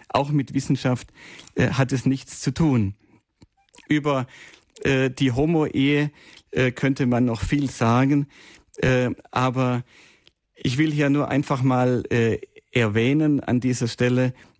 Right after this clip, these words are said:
äh, dass es eben, äh, dem christlichen Menschenbild, äh, nicht entspricht. Es gibt viele Stellen in der Heiligen Schrift dazu, dass eben die Polarität der Geschlechter,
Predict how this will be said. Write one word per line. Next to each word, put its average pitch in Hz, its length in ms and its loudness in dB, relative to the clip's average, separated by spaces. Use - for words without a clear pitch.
äh, 117 460 0
dass 123 240 0
es 123 160 -2
eben, 123 520 0
äh, 117 300 2
dem 120 260 -2
christlichen 120 440 0
Menschenbild, 123 800 -2
äh, 120 260 2
nicht 131 320 -2
entspricht. - 680 -4
Es - 160 -4
gibt 123 160 -4
viele 131 240 0
Stellen 131 420 0
in 117 300 -2
der 117 420 0
Heiligen 117 400 0
Schrift - 560 -4
dazu, 139 460 0
dass 139 180 0
eben 151 300 0
die 139 100 -2
Polarität 156 840 0
der 135 80 -2
Geschlechter, - 680 -2